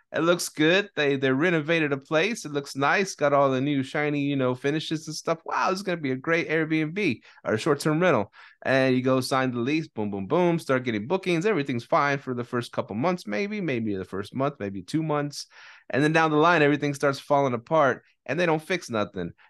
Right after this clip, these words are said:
And everything on the exterior falls apart and they don't fix it. They just turn into total slumlords, but you're stuck with these leases.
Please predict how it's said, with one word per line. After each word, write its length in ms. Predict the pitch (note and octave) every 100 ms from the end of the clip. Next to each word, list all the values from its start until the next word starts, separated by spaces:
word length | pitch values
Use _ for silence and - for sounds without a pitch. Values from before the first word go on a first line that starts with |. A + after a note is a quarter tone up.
| -
And 240 | C#3 D3
everything 400 | D#3+ D#3+ D#3+ D3
on 140 | C#3 A#2
the 100 | G2+
exterior 560 | F#2 - G3 E3+ B2
falls 300 | A2+ G#2+ F#2
apart 320 | F2+ A2+ G2
and 100 | F#2
they 60 | A2
don't 160 | F#2+ F#2
fix 340 | G2+ E2+ -
it. 80 | D2+
They 100 | F#3
just 160 | F3
turn 140 | - F3
into 160 | C#3+
total 320 | B2 D3+ C#3+ B2
slumlords, 800 | - C#3+ D3 B2 G2+ G2 G2+
but 100 | A#2+
you're 120 | C#3+ D#3+
stuck 300 | - E3 C3+
with 140 | C3
these 180 | A2 G2+
leases. 520 | A#2 A#2 - D2+